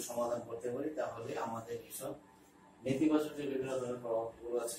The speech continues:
সেই প্রভাবগুলো আমরা খুব সহজেই কাটিয়ে উঠতে পারবো।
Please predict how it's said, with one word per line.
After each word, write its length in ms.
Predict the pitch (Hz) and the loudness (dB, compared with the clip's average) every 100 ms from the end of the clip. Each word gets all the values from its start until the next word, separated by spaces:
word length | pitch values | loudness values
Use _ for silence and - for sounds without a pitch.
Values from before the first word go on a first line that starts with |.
| - | -4
সেই 140 | 127 113 | -4 -2
প্রভাবগুলো 400 | 113 113 110 113 | 0 0 0 -2
আমরা 140 | 110 113 - | -4 -8 -14
খুব 120 | - 120 | -8 -2
সহজেই 360 | 113 117 170 - - - - | -2 2 0 0 -6 -4 4
কাটিয়ে 280 | 127 123 113 | 4 4 0
উঠতে 160 | 117 110 | 2 6
পারবো। 220 | 110 110 | 6 4